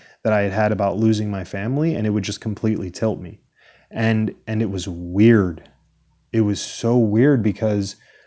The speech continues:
when you think of yourself the way that I do, when you work and strive to be a certain way, the way that I have my whole life,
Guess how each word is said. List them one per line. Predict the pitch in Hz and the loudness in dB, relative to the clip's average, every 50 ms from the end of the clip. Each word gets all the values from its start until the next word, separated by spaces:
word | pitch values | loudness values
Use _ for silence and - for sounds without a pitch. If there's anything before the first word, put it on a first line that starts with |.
| _ _ _ | _ _ _
when | - 113 123 131 | 0 2 4 4
you | 123 113 | 4 2
think | 107 - - 160 175 180 | 2 2 2 2 4 4
of | 180 156 123 123 | 2 2 2 2
yourself | 120 110 - - 120 110 110 104 - - | 0 0 0 -2 -2 -2 -2 -2 -4 -4
the | 110 | -2
way | 110 113 110 107 | -2 0 0 0
that | 104 104 104 | -2 -2 0
I | 113 127 143 | 2 2 2
do, | 135 113 110 104 104 101 | 2 2 0 0 0 0
when | 101 104 107 104 | -2 -2 -2 0
you | 104 104 104 | 0 0 0
work | 101 110 120 135 131 - - - | 0 2 2 2 0 -2 -4 -8
and | - 110 98 | -8 -8 -8
strive | - - - - - 107 107 117 120 117 110 101 - | -8 -12 -12 -8 -4 -2 0 0 2 0 0 -2 -6
to | - 107 | -8 -8
be | 101 92 107 110 113 | -6 -2 -2 -2 -2
a | 104 95 | -2 -4
certain | - - - - 117 113 87 104 98 98 95 | -6 -8 -4 -4 -4 -4 -4 -6 -6 -6 -4
way, | 98 110 120 123 117 107 98 95 | -2 0 0 2 2 0 -2 -4
the | 98 104 | -4 -4
way | 101 101 104 107 | -2 0 0 0
that | 104 104 101 | 0 -2 -4
I | 98 98 98 | -4 -6 -6
have | 92 107 107 107 98 101 | -6 -6 -6 -6 -4 -6
my | 101 92 90 | -8 -8 -10
whole | 87 - - 113 110 110 101 104 | -12 -10 -6 -6 -4 -4 -2 0
life, | 107 113 117 117 107 - - | 0 2 2 0 0 -4 -8